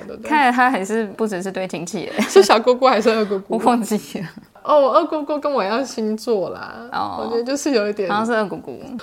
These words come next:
Speaker 1: 我觉得我老了以后可能也会这样子，<laughs> 因为我觉得这是一个拉近距离的方式。
Speaker 2: 但是我们家里也会耶，可是我们家不会说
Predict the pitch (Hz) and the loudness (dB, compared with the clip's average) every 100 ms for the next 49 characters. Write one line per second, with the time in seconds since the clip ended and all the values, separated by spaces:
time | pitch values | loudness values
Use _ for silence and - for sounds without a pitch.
0 | - 226 240 254 254 196 170 262 277 - | -4 -2 2 2 2 4 4 4 2 0
1 | 202 175 240 - 233 - - - 254 262 | -6 -6 -4 -2 -2 -4 -16 -16 -20 -12
2 | - - - 359 277 226 233 262 226 214 | -8 -8 -2 2 4 4 -2 -2 -2 0
3 | 226 226 220 214 220 185 190 359 381 392 | -2 -2 -4 -2 -4 -4 0 2 2 0
4 | 220 226 185 240 247 185 - 190 - - | -2 -6 0 2 4 2 0 -2 -2 -8
5 | 233 262 330 226 226 240 233 180 185 190 | -2 2 2 4 4 6 4 2 0 -2
6 | - 180 180 | -6 -6 -6